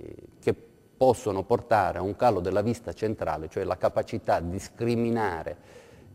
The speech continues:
in opposizione al glaucoma, che, eh, dicevamo che è l'ultima parte che viene a essere interessata. Questo invece colpisce la zona centrale e si ha prima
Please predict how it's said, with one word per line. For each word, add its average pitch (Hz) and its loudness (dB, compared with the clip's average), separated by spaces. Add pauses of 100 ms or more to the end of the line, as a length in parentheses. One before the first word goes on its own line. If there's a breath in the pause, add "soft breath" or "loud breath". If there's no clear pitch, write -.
(200)
in 104 -2
opposizione 95 -2
al 85 -6
glaucoma, 85 -2
che, - -12
eh, - -18 (340)
dicevamo 90 -2
che 85 -6
è 85 -4
l'ultima 90 -2
parte 82 -6
che 82 -8
viene 80 -8
a 80 -10
essere 82 -10
interessata. - -6
Questo - -6
invece 101 -4 (220)
colpisce 123 -2
la 90 -4
zona 101 -4
centrale 90 -8 (480 soft breath)
e - -6
si 107 0
ha 85 0
prima 101 0